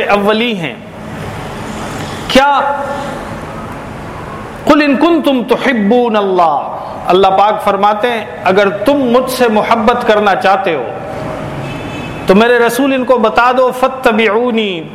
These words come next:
آپ کی اتباع اختیار کریں، يُحْبِبْكُمُ اللَّهُ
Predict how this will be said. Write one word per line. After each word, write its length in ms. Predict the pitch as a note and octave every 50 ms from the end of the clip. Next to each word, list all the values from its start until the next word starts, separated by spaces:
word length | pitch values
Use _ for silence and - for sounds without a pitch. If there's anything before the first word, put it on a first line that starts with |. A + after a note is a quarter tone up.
| - - - - F#3
آپ 440 | G#3 A#3 B3 B3+ C4 B3+ - C4
کی 180 | C4 B3+ C4 C4 C4
اتباع 600 | B3+ A#3 - - - A#3 A3+ G3+ A3 A3+ A#3+ A#3 A3+ A3
اختیار 540 | A3 - - - - G#3+ G#3+ A3 A3 A3+ A3+ A3 -
کریں، 280 | A3 G#3+ A3 A3+ A3+
يُحْبِبْكُمُ 800 | A3 G#3 G#3 A3 G3+ - G#3+ G#3 A3 A3+ G#3 G#3 - G#3+ G3+ G3+
اللَّهُ 420 | G3 F#3+ F#3 F3+ F3 E3+ D#3+ D3+